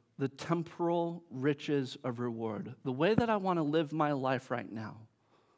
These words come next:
is for the eternal riches of reward that will be presented to me by my Lord and Savior on that day.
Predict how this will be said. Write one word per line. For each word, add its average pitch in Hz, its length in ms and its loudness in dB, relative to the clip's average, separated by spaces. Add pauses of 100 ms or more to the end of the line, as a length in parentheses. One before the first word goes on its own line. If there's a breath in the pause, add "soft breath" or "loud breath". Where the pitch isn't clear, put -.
(880 soft breath)
is 135 140 -2
for 165 160 0
the 165 180 4
eternal 180 460 0
riches 131 400 -2
of 113 140 -8
reward 110 540 -2 (400 loud breath)
that 160 340 6
will 165 260 6
be 160 180 0
presented 170 880 4
to 156 140 0
me 135 240 2
by 139 340 4
my 160 220 2
Lord 127 400 0
and 123 160 -2
Savior 110 540 -4 (100)
on 110 220 -6
that 107 240 -6
day. 110 320 -6